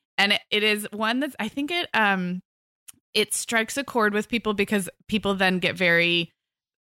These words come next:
not defensive, but they, but Mommy and Me classes or experiences can also be profoundly helpful in creating community,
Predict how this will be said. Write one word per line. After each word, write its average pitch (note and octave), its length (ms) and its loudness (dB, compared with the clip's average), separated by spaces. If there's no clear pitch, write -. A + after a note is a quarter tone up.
not F#4 200 2
defensive, C#4 600 0
but A3+ 120 -4
they, B3 200 2
but - 140 -2
Mommy C#4+ 420 0
and D#4+ 120 -2
Me C4 420 -2
classes E3+ 720 -2
or F3+ 380 2
experiences F3 920 -2
can - 280 -6
also G#3 400 0
be F#3 200 -4
profoundly A3 1080 0
helpful E3+ 640 -2
in F#3 160 0
creating F3+ 400 0
community, F#3+ 640 0